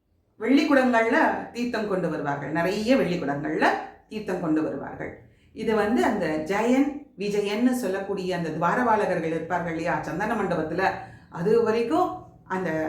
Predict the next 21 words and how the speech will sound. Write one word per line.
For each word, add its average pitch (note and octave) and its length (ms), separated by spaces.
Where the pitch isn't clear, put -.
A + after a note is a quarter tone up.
தீர்த்த A3 220
குடமானது G3+ 500
போகும். F3 260
இந்த B3 240
திருமஞ்சனத்தும் D#4 720
போது F#3 200
என்ன G#3+ 200
ஒரு C#4 200
வித்தியாசம், G3 480
மற்ற - 380
திருமஞ்சனத்துக்கும் C4+ 840
ஆனி B3 120
ஜேஷ்டாபிஷேகம் G#3+ 680
போது F#3+ 120
நடைபெறக்கூடிய G3+ 720
திருமஞ்சனத்துக்கும் A#3+ 760
என்ன G#3+ 100
வித்தியாசம் F#3+ 520
அப்படின்னு, D#3+ 680
அன்றைய C#4+ 380
தினம் B3 320